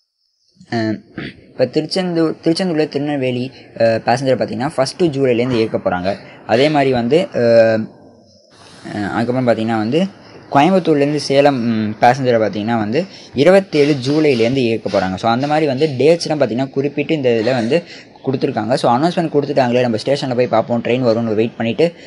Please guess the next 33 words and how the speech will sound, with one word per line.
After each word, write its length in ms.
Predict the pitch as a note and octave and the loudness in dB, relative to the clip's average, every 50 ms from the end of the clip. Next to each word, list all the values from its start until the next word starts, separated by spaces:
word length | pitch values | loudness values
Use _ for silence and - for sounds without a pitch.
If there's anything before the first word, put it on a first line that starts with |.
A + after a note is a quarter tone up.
| - - | -10 -4
அந்த 180 | - A#2+ A#2+ | -2 0 0
ட்ரெயினில் 240 | A2 B2 C3+ C#3+ D3 | 2 2 2 2 0
journey 280 | A#2+ A#2 B2 B2+ C3+ C3+ | 0 0 -2 -2 -4 -4
பண்ணலாம்னு 300 | - B2 A2+ A#2 A#2+ A#2+ | -4 -4 -4 -2 -2 -2
சொல்லிட்டு 180 | A2+ A2+ C#3+ | -2 -2 -2
முன்னாடியே 380 | D3+ C3+ B2+ C3 C3 B2 B2+ C3+ | -2 -2 -2 -2 0 0 0 0
plan 280 | - A#2 A2 A#2+ B2 | 0 0 -2 -2 -2
பண்ணிடாதீங்க. 480 | A2+ A2+ A2+ A2+ A2+ G2+ G2 G2 G2+ A#2+ E3 F#3+ - - - - | -2 -4 -2 0 0 0 0 -2 -4 -4 -6 -6 -8 -14 -20 -10
இந்த 140 | - B2 C3 | -6 -4 -2
மாதிரி 220 | B2 C3+ D3+ F3 D#3+ | -2 0 -2 -2 -2
முக்கியமான 380 | C#3 B2+ - D#3 D#3+ D#3+ D#3+ | -4 -4 -4 -4 -2 -2 -2
விஷயம் 360 | C#3+ C3+ - - C3+ C3+ A#2+ | -2 -4 -2 -2 -2 0 2
dates 300 | G#2+ A#2+ C3+ C#3+ C#3 - C3 | 4 4 2 2 0 -2 0
எந்-, 260 | A2+ A2+ A#2 A#2+ A#2 - - | 2 2 2 2 -2 -2 0
அஹ், 280 | A#2 A2 A2 A2 G#2+ | 2 2 2 2 4
எந்தெந்த 340 | G2+ A#2 C3 D3+ D#3+ D#3 C#3 | 2 2 2 2 2 2 2
டேட்ல 200 | B2 B2 C3 - | 2 2 2 2
என்னென்ன 300 | C#3 C3 B2 B2+ C3 B2 | 2 2 2 0 -2 -2
train 240 | A2+ - A#2 A2+ A2 | -2 -2 -2 -2 -2
விடுறாங்க 320 | A2+ A2 A#2 A#2 A#2 A#2+ | -2 0 0 0 2 2
அப்படின்ட்டு 380 | A#2+ A2 G#2+ A2+ A2 G#2 C#3+ F#3 - - - - - - | 0 0 0 -2 -2 -2 -2 -2 -4 -6 -12 -20 -10 -4
அந்த 260 | - A#2 A#2+ A#2+ A2+ | -2 2 2 2 2
டேட்லாம் 380 | A#2 C#3 E3 E3 C#3+ D3+ D3 C3 | 4 2 2 2 2 -2 -2 -2
கரெக்டா 220 | A#2+ B2 A#2+ D#3 | -2 0 0 0
notice 320 | C3+ A#2+ B2 A#2+ - A#2+ - | 0 2 0 -2 -4 -6 -6
பண்ணி 220 | - A2 A2+ A2 | -6 -4 -4 -4
வச்சுக்கிட்டிங்கன்னா 480 | G#2 - B2 G#2 - G#2+ G2+ A#2+ E3 F#3+ | -4 -4 -6 -6 -6 -8 -6 -6 -4 -4
உங்க 300 | - C#3+ B2+ A#2+ A2 G#2+ - | -2 -2 0 0 -2 -2 -2
பிளானை 280 | A2 A#2 B2 C3 D3+ - | -2 -2 -2 0 -2 -2
அதுக்கேத்த 360 | - A2+ A2+ G#2 G2 A2+ A2 A2+ | -4 -4 -4 -2 0 0 0 0
மாதிரி 180 | G#2+ A#2+ B2+ | -2 -2 -2
நீங்க 280 | A#2+ A2+ G#2+ G#2 G2 F#2 F2+ | -2 -2 -2 -2 -4 -4 -2
போடலாம். 340 | - F#2+ F#2 F2+ E2 E2+ E2+ | 0 0 0 0 -2 -4 -6